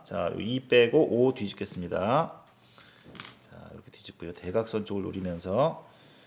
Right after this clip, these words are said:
자, 주황색. 주황색은 다섯 개 굴리겠습니다. 자, 굴리면, 자, 여기가 십. 이렇게 하면 십이고요. 십사네요.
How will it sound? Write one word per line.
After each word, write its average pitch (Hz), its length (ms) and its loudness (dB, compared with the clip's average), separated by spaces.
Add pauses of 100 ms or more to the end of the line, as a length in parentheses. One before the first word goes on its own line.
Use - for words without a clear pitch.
(220)
자, 90 100 -10
주황색. 131 880 4 (440)
주황색은 156 720 6
다섯 151 320 2
개 147 120 2
굴리겠습니다. 120 1000 4 (1200)
자, 87 420 -8
굴리면, 113 1000 2 (1000)
자, 87 280 -12
여기가 98 340 -2
십. - 440 0 (2250)
이렇게 104 360 -14
하면 104 180 -4
십이고요. 120 720 2
십사네요. 117 1120 2